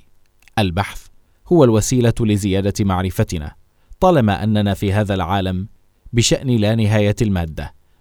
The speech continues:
وجلال الطبيعة والسماوات والأرض والبحار. علمنا البحث الورع والاعتدال. إنه ينتشل أرواحنا من الظلمة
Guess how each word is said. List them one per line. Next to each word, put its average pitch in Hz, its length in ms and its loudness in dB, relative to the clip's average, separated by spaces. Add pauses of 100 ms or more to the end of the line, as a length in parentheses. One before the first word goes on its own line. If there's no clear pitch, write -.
(120)
وجلال 117 500 2
الطبيعة 101 680 -2
والسماوات 98 920 -4
والأرض 110 520 -4
والبحار. 92 640 -4 (920)
علمنا 104 420 2
البحث 87 340 -2
الورع 98 460 0 (240)
والاعتدال. 104 600 0 (720)
إنه 101 320 0
ينتشل 98 480 -2
أرواحنا 95 680 -2
من 98 180 -2
الظلمة 98 520 -2